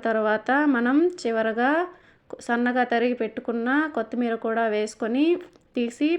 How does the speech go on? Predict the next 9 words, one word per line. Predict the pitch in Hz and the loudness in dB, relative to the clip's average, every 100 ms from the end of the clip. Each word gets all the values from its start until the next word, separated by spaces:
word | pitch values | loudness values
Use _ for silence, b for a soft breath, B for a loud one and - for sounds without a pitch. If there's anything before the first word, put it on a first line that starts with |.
| 277 | -2
పక్కన | 220 247 233 | -2 -2 -2
పెట్టుకోవాలి. | 226 220 220 214 208 214 220 - b b b | -2 -4 -4 -2 -2 -2 -4 -6 b b b
అలాగే | 240 240 254 277 269 | 0 2 4 2 2
ఇప్పుడు | 240 233 240 233 | 0 -2 0 0
మనం | 262 330 370 262 | 2 2 2 2
పల్లీల | 254 262 262 | 4 2 2
చట్నీ | 233 226 247 262 214 | -2 -2 -2 0 2
ఎలా | 220 226 | 0 -2
ప్రిపేర్ | 226 226 | -2 -4